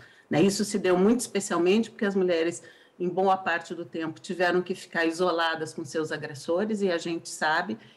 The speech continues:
isso aumentou muito o índice não só de violência, mas especificamente de feminicídio, porque a gente sabe que mulheres,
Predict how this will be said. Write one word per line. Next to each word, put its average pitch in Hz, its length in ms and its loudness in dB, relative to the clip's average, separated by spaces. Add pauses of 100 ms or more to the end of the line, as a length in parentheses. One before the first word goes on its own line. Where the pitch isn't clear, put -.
isso 202 200 0
aumentou 190 380 0
muito 190 400 -4
o 175 80 -6
índice 180 380 -4
não 196 180 -2
só 190 180 -6
de 180 120 -10
violência, 156 440 -8
mas 160 140 -6
especificamente 175 880 -2
de 156 100 -16
feminicídio, 165 880 -2 (340)
porque - 200 -4
a 170 40 2
gente 190 280 0
sabe 185 320 -2
que 214 160 -4
mulheres, 165 680 0